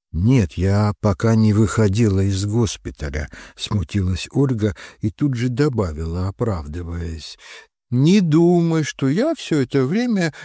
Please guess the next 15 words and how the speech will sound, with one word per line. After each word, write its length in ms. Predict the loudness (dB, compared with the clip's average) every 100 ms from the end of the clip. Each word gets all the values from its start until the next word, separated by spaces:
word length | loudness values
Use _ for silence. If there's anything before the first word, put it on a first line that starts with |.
| -10
сидела 520 | -4 -2 2 2 4
у 120 | 2
твоей 380 | 2 2 4 2
кровати. 680 | 2 2 2 0 -4 -6 0
И 100 | 2
вообще, 840 | 2 0 -4 -4 -4 -4 -6 -10 -18 -20 _ -8
я 160 | -6
тут 240 | -4 -4 2
не 120 | 2
ради 340 | 2 -2 -4
тебя. 560 | -8 -6 -6 -6 -6 -8 _ -20 _ _ _
Мне 280 | -4 -2 0
просто 460 | -2 -4 0 0 0
идти 360 | 0 2 2
некуда». 720 | 4 2 2 2 0 0 -6